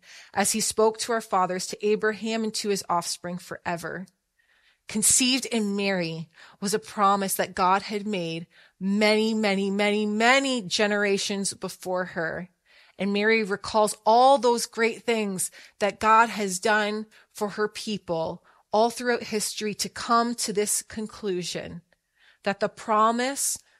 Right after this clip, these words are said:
that so many of them were waiting for was now being fulfilled in and through her. And the immensity of what that means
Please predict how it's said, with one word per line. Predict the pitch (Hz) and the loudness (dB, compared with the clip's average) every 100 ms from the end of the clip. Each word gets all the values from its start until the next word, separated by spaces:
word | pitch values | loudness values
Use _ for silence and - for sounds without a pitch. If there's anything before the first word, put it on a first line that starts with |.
| _ | _
that | 196 | -4
so | - - 240 233 | -2 0 2 2
many | 240 240 233 226 | 2 2 2 0
of | 208 | 0
them | 202 202 202 | -2 -2 -2
were | 202 | -2
waiting | 190 185 185 185 | 0 0 -2 -4
for | 175 - 165 151 170 - _ _ _ _ - | -8 -6 -6 -4 -8 -14 _ _ _ _ -6
was | 185 185 | -4 0
now | 196 196 | 2 2
being | 190 208 190 185 | 0 -4 -6 -6
fulfilled | - 185 - 180 160 - 160 - | -8 -10 -6 -4 -4 -6 -10 -8
in | 208 208 208 | -4 -2 -4
and | 196 196 | -6 -10
through | - 185 | -8 -8
her. | 180 - 180 165 180 - _ _ _ - _ | -8 -10 -8 -6 -8 -14 _ _ _ -20 _
And | 190 202 | -4 -2
the | 202 | 0
immensity | 196 190 208 220 233 - 202 185 190 | 0 0 2 2 2 0 -2 -2 -6
of | 170 | -6
what | 185 190 - | -4 -4 -2
that | 190 165 | -2 -2
means | 190 185 175 160 - | -6 -6 -8 -8 -10